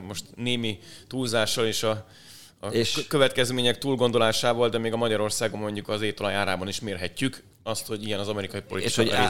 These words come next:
Speaker 2: átkössek a magyar politikára, ugye most volt a szenátusi meghallgatása a leendő magyar
Speaker 1: Hm.
Speaker 2: nagykövetnek, James Pressmannak, ö, aki előadta a baloldal összes toposzát a szenátusi meghallgatáson, és valószínűleg egy ilyen,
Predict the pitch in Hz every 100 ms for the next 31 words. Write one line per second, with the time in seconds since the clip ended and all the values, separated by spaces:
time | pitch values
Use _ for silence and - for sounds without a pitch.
0 | 123 117 120 - - 110 113 110 113 110
1 | 110 120 113 113 110 113 113 110 110 101
2 | 107 107 104 101 113 101 - 104 98 98
3 | 95 95 98 - 101 98 92 87 92 92
4 | 87 85 82 - - - - _ 110 90
5 | 107 - 120 110 - 98 92 98 90 -
6 | 95 90 - 101 110 120 117 - - -
7 | _ - 98 98 98 98 98 98 - -
8 | _ - 92 - 98 98 95 95 104 98
9 | 98 92 95 90 98 95 92 95 90 87
10 | 82 - - 85 - 80 85 87 - 85
11 | - - 87 - 87 82 78 80 127 117
12 | - 113 95 95 92 95 90 95 92